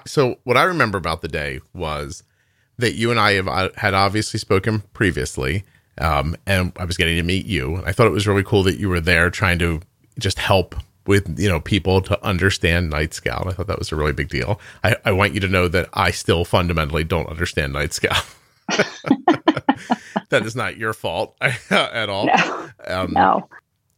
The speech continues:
Speaker 1: right now, uh, Arden's Night Scout frequently locks me out, and I have to put a password back in to get back in. People tell me there's a way to fix that, but then it seems to involve coding, and then I'm done. So,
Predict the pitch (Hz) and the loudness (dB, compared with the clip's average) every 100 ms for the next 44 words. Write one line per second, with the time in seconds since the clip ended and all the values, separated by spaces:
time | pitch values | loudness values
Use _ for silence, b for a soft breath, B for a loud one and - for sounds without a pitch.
0 | _ _ 110 113 104 110 110 101 - 101 | _ _ 2 2 2 2 2 0 -2 0
1 | 92 87 104 95 92 101 95 - 101 92 | 2 2 0 0 -2 -2 -2 0 2 2
2 | - - 120 104 95 87 92 87 92 - | 0 -2 -2 0 -2 -2 0 2 0 0
3 | - 90 92 101 - 95 90 98 90 82 | -2 2 4 2 2 -4 -4 -4 -4 0
4 | 90 85 - 90 92 87 90 87 76 78 | 0 0 0 0 0 0 -2 -2 -4 -4
5 | 80 78 123 135 135 131 104 82 85 98 | -4 0 4 4 4 0 -4 -4 -2 0
6 | 92 87 82 85 69 67 - 123 - 113 | 0 0 -2 -2 -4 -2 0 0 2 2
7 | 110 104 95 92 82 - 78 85 80 82 | 2 0 -6 -6 -6 -6 -8 -6 -6 -4
8 | 87 78 78 - 117 110 104 98 85 78 | -2 -2 -4 0 2 4 2 0 -2 -2
9 | 76 67 62 50 - 80 - - 90 80 | -4 -6 -6 -8 -8 -16 -12 -2 0 0
10 | 76 | -6